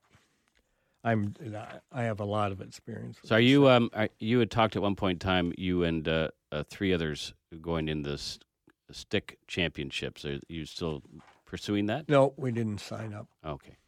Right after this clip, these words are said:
Speaker 2: That's too bad.
Speaker 1: But we were also, we're talking of going in the, the stick doubles
Speaker 2: Oh, okay.
Speaker 1: with Laura.
Speaker 2: Oh. With Laura?
Speaker 1: Yeah. So she said, "We should, we should sign up." I said, "I'm,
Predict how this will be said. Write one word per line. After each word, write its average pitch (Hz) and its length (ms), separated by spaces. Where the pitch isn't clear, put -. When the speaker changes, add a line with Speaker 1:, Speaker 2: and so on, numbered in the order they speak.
Speaker 2:
That's - 160
too - 140
bad. 80 220
Speaker 1:
But 135 160
we 127 160
were 120 80
also, 117 300
we're 107 160
talking 101 760
of 101 200
going 107 300
in 101 180
the, 98 280
the 117 140
stick - 400
doubles - 600
Speaker 2:
Oh, 107 300
okay. 92 160
Speaker 1:
with 101 260
Laura. 127 440
Speaker 2:
Oh. 113 260
With 92 140
Laura? 104 460
Speaker 1:
Yeah. - 280
So 87 240
she 117 140
said, 120 300
"We 196 140
should, 220 260
we 330 120
should 247 220
sign 208 280
up." 247 200
I 92 120
said, 104 260
"I'm, 160 500